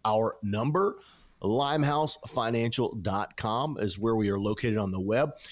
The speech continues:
And we would like to learn more about you as a person. And then from there, incorporate what you've done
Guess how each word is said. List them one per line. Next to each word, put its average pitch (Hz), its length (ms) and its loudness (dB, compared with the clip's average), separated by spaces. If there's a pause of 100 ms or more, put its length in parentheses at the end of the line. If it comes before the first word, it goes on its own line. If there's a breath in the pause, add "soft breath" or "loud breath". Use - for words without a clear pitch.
(400 loud breath)
And 143 280 0
we 190 260 2
would 302 180 2
like 151 300 0
to 147 80 0
learn 143 320 2
more 135 260 4
about 120 400 0
you 113 340 2
as 113 160 2
a 92 80 -2
person. 98 640 -2 (640 soft breath)
And 123 120 2
then 139 160 2 (220)
from 202 420 2
there, 110 380 2
incorporate 110 1120 -2
what 120 300 0
you've 101 260 0
done 120 560 0